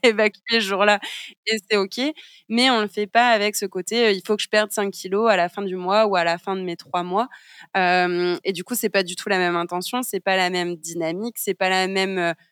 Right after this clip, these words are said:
fierté, confiance, estime de soi qu'il peut y avoir aussi, heu, à la clé quoi, d'une certaine manière.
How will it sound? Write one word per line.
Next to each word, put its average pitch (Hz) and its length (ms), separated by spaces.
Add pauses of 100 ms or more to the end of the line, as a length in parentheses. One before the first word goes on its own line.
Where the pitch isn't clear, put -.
(260)
fierté, 233 720
confiance, 226 720
estime 196 360
de 185 120
soi 220 180
qu'il - 180
peut 185 100
y 180 80
avoir 175 280
aussi, 180 360
heu, 190 60
à 170 140
la 165 120
clé 247 220
quoi, 180 160
d'une 165 140
certaine 165 300
manière. 156 320